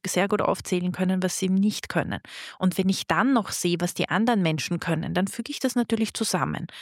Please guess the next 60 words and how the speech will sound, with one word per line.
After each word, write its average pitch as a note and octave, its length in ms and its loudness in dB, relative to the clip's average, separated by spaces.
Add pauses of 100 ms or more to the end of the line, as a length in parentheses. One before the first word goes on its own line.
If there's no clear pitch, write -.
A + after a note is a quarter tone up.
(360)
Na, A#3 200 6
wenn G3+ 140 4
ich - 120 -4
sehe, A3 200 0
was G3 180 0
die - 100 0
anderen E3 300 0
machen, G#3 340 0
denke G3+ 220 2
ich G3+ 100 -4
mir, G#3 100 2
na, G3 180 2
eh G3 120 0
klar, D3+ 240 0
dass D#3 200 -2
ich D#3+ 120 -6
da C#3+ 160 2
jetzt D3 280 0
nicht - 220 -2
eingeladen E3 520 -2
worden - 340 0
bin, - 280 -6
weil D#3+ 320 4 (280)
ich - 180 -6
bin E3 160 0
ja D#3 120 0
so - 160 -4
und - 200 -6
so, - 220 -8
ne? G#3+ 180 -2 (280)
Oder F3 260 4
na, F3 180 2
eh F#3+ 100 0
klar, D#3 260 2
die F#3 140 -4
können F#3 380 2
das D3+ 200 -2
entscheiden, C#3+ 560 -4
ja? G#3 180 2 (260)
Ich F#3 200 -2
kann E3+ 240 2
das E3+ 200 0
nicht, D#3+ 320 -2
ne? F#3 80 2
Oder E3 140 4
die G#3 240 2
haben A3 120 2
die G3 100 2
richtige E3+ 360 -2
Entscheidung D3 440 -2
getroffen, - 480 -6
ich - 260 -4
nicht, - 300 -6
ne? G3+ 140 0
Dann G#3+ 120 0
kommt's E3+ 300 -4
zu F3 100 0
einer E3+ 160 2
Selbstabwertung - 960 -4
einfach. - 420 -10